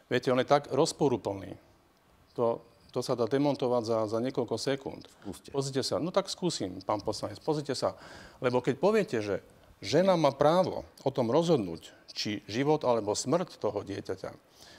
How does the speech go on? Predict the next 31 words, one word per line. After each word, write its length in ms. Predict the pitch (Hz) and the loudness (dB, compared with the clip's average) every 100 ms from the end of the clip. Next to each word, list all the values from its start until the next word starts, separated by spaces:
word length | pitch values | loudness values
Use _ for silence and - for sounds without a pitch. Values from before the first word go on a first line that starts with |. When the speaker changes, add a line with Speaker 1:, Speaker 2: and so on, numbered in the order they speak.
| - | -8
Speaker 1:
no 60 | - | 2
tak 160 | 127 | 2
to 80 | - | 2
znamená, 480 | 113 135 151 156 147 | 2 4 6 6 6
že 80 | 131 | 4
to 160 | 127 | 0
právo 320 | 113 135 143 147 | 4 6 6 2
už 160 | 135 | 0
potom 240 | 151 143 131 | -2 2 2
nemá 320 | 135 160 147 | 4 4 4
nikto 320 | 147 147 156 | 4 4 4
iný. 400 | 196 220 90 - - _ _ _ _ _ _ _ _ _ _ _ _ _ _ _ _ - | 4 2 2 -4 -18 _ _ _ _ _ _ _ _ _ _ _ _ _ _ _ _ 0
Napríklad 400 | 131 151 135 165 | 2 4 4 6
otec. 240 | 151 - - - - _ _ _ _ _ _ _ _ _ - | 4 2 -6 -10 -12 _ _ _ _ _ _ _ _ _ -2
Tak 160 | 180 | 0
je 120 | 165 107 | 2 0
to. 120 | - - _ _ _ - | -4 -14 _ _ _ -12
Speaker 2:
No 80 | |
Speaker 1:
Si 80 | 87 | -6
Speaker 2:
pretože 200 | 82 - 151 | -4 0 2
Speaker 1:
predstavte, 440 | 190 190 160 151 170 147 | 6 6 6 2 0 0
si 80 | - | 2
predstavte, 480 | 175 190 185 151 139 151 - | 2 6 4 6 2 0 -2
že 320 | 113 120 113 - - - - - | 2 2 2 -4 -16 -16 -16 6
otcovi 640 | 175 - - 139 123 151 - - | 6 8 6 8 6 4 0 -12
Speaker 2:
Vy 80 | 113 170 | -4 0
hovoríte, 360 | 123 95 85 | 2 2 4
Speaker 1:
splodeného 600 | 143 165 180 175 180 170 127 92 | 8 10 10 8 8 10 8 6
Speaker 2:
ako 40 | |
sme 80 | 87 | -2
boli 160 | 87 | -2